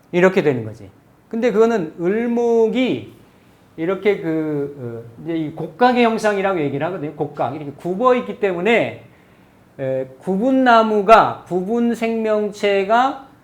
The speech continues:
아, 뭔가 이렇게 그, 어, 어, 모습을 뚜렷하게 나타내려면, 드러내려면 을목 자체로는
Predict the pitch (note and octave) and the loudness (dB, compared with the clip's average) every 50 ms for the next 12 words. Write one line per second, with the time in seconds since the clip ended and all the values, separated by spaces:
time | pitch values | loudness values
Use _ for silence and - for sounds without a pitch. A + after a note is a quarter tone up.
0 | _ _ - C#3 C3 B2+ B2+ B2 B2 A#2+ A#2+ - - - E3+ F3 F3 F#3+ G3+ F#3+ | _ _ -10 -6 -6 -4 -4 -4 -6 -6 -8 -10 -14 -12 -8 -4 2 4 6 6
1 | F#3 F3 F#3 G3 F#3 D3+ D3+ D3+ D3 D3 D3 D3+ D3 C3+ A#2+ A#2 A#2 A#2 A#2+ - | 6 4 2 2 2 0 -2 -2 -2 -2 -4 -6 -10 -10 -8 -8 -8 -10 -10 -14
2 | - - C3+ A2+ A2+ - - E3 E3+ - G3+ F#3+ G#3+ G#3+ G#3+ G#3+ C4 C#4+ C#4+ C#4+ | -18 -18 -16 -14 -8 -4 -2 -2 0 0 2 4 4 2 2 -2 -4 -4 -6 -6
3 | - - C4 C4+ B3 B3+ C4 C4 B3 - - - C#3+ D3+ E3+ - - A#3 B3+ A#3+ | -6 -4 -2 0 0 2 0 0 -2 -4 -6 -4 -2 -2 -2 -2 -2 -2 0 2
4 | G3+ F3 E3+ F3 E3 D#3 C#3+ B2+ B2 - F#3 A3 A#3+ A3 F3+ E3 D#3+ D#3+ D#3 F3+ | 2 2 2 0 0 -2 -4 -4 -2 0 2 2 2 2 2 0 -2 -2 -2 -2
5 | A#3+ A#3 D#3 A#2+ - - - - - - - - D#3+ F3 A3 B3+ C#4 D4 D#4+ D#4 | -2 -2 -4 -6 -10 -14 -20 -20 -20 -18 -8 -2 0 2 2 4 4 4 4 2
6 | D#4 D#4+ - - F3 - - - A#3+ A3+ G#3+ G3 G#3 A#3+ B3 F#3 B2+ | 0 -2 -8 -8 -8 -6 -2 0 2 2 2 2 2 0 -2 -2 -4